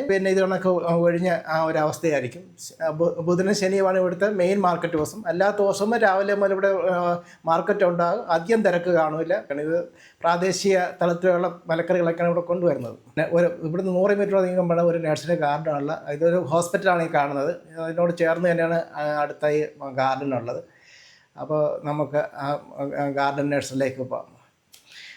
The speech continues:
അപ്പോൾ ഈ ഗാർഡൻ, ഉം, അപ്പോൾ ദേ, ദേ, ദേ, ദേ, ദേ, ദേ, ഇതാണ്, ആ, ഗാർഡൻ നഴ്സറി, ആ, ഇതാണ് ഗാർഡൻ നഴ്സറി, ആൽബിൻ ഗാർഡൻസ് എന്നാണ് ആണ്. അപ്പോൾ നമ്മളിത് പുറത്ത് നിന്ന് റോഡിൽ നിന്ന്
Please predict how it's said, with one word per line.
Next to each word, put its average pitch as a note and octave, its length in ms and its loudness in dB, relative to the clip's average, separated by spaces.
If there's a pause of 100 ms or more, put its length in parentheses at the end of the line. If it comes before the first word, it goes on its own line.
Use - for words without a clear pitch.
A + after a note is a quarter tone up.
(160)
അപ്പോൾ F#3 180 2
ഈ G3+ 40 4 (120)
ഗാർഡൻ, F#3+ 340 0 (1500)
ഉം, D#3+ 180 -4
അപ്പോൾ D#3+ 200 -2
ദേ, D#3+ 60 0 (100)
ദേ, D#3+ 80 0 (120)
ദേ, D#3 80 0 (640)
ദേ, D3 160 2
ദേ, D3+ 160 2
ദേ, D3 80 2 (160)
ഇതാണ്, D3 240 0 (160)
ആ, C#3+ 40 0 (120)
ഗാർഡൻ C3+ 320 0
നഴ്സറി, C3+ 280 -4 (200)
ആ, - 20 -10 (300)
ഇതാണ് D3 300 -2
ഗാർഡൻ C#3 360 0
നഴ്സറി, C#3 340 -4 (1160)
ആൽബിൻ D3+ 300 0 (200)
ഗാർഡൻസ് C#3+ 460 -2
എന്നാണ് C#3+ 320 -2 (120)
ആണ്. C#3 140 -2
അപ്പോൾ E3+ 160 0
നമ്മളിത് F#3 320 2 (320)
പുറത്ത് F3 220 2
നിന്ന് F#3 160 4
റോഡിൽ F3 200 2
നിന്ന് F#3 120 0